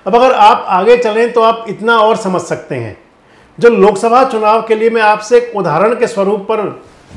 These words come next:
फरीदाबाद की लोकसभा की बात आपसे कर लूँ, तो फरीदाबाद लोकसभा सीट पर अधिकांश सीटों पर, जो अधिकांश नौ विधानसभा की सीटें हैं सभी,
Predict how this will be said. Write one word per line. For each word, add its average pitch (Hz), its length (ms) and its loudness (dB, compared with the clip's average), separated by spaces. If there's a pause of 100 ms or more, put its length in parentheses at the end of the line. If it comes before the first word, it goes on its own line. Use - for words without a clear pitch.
(140)
फरीदाबाद 220 520 2
की 226 80 -2
लोकसभा 208 420 0
की 214 160 -6
बात 202 240 -2
आपसे 202 260 -4
कर 208 180 2
लूँ, 185 140 2 (960)
तो 233 120 6
फरीदाबाद 226 680 0
लोकसभा 208 560 0
सीट 196 360 -6
पर 202 320 2 (360)
अधिकांश 208 600 0
सीटों 202 380 -4
पर, 143 440 -4
जो 214 120 0
अधिकांश 185 560 -2
नौ 190 200 0
विधानसभा 190 520 -2
की 196 120 -10
सीटें 185 280 -4
हैं 180 140 0
सभी, 165 280 -2